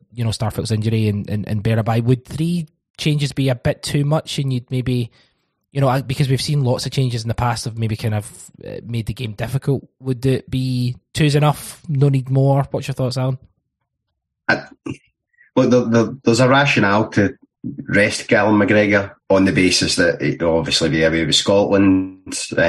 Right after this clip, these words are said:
Speaker 2: haven't actually looked at the Scotland team, but I presume Callum McGregor is in there. Obviously
Speaker 1: Yes,
Speaker 2: a key
Speaker 1: yes.
Speaker 2: player.
Speaker 1: Yeah.
Speaker 2: Um, and he does tend to play and play a lot of football.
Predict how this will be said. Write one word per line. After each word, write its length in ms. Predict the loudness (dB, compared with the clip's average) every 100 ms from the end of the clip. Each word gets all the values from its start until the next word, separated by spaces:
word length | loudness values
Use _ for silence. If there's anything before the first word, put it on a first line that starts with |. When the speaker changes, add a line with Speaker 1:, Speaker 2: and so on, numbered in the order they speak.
| 2 2
Speaker 2:
haven't 180 | 0
actually 280 | 0 -2 -2
looked 120 | -2 0
at 40 |
the 60 | 0
Scotland 260 | 0 0
team, 100 | 0
but 100 | 0
I 40 | -2
presume 380 | -2 0 0 2
Callum 220 | 0 0
McGregor 300 | 2 0 0
is 100 | 0
in 140 | 0
there. 200 | 0 -2 -4
Obviously 220 | 0 2
Speaker 1:
Yes, 100 | 2
Speaker 2:
a 40 | 0
key 100 | 0
Speaker 1:
yes. 80 |
Speaker 2:
player. 300 | 2 2 0 -6 -18
Speaker 1:
Yeah. 80 | -18 -4 0 2
Speaker 2:
Um, 80 | 2 2
and 100 | 0
he 80 |
does 260 | 2 2 2
tend 300 | 2 0 0
to 80 | -6
play 480 | -2 2 4 4 2
and 180 | -4
play 140 | -2 0
a 80 | 4
lot 200 | 4 2
of 60 |
football. 540 | 0 0 4 4 2